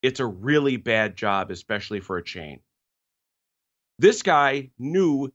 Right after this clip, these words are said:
he didn't have a license. His owner, the franchisee holder, had told him that they were under risk of losing their franchise, not because they didn't have a license,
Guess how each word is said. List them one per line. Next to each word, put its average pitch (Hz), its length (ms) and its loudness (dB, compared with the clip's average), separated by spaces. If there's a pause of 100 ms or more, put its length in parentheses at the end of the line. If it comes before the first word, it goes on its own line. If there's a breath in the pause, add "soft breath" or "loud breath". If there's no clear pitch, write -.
(160)
he 170 240 -10
didn't 135 340 -6
have 104 480 -2 (180)
a 107 60 -10
license. 101 680 -8 (960)
His 156 260 2 (140)
owner, 151 640 4 (160)
the 139 80 0
franchisee 156 1120 0
holder, 104 640 -6 (840)
had 147 200 0
told 214 340 -2
him 139 240 -6
that 139 180 -8
they 143 140 8
were 170 200 2
under 147 280 -2
risk 110 440 -4
of 113 160 -4
losing 165 580 0
their 143 140 2
franchise, 117 840 0 (420 soft breath)
not 202 440 2 (100)
because 202 480 0
they 170 140 -2
didn't 151 300 -4
have 131 180 2
a 123 40 0
license, 110 640 -2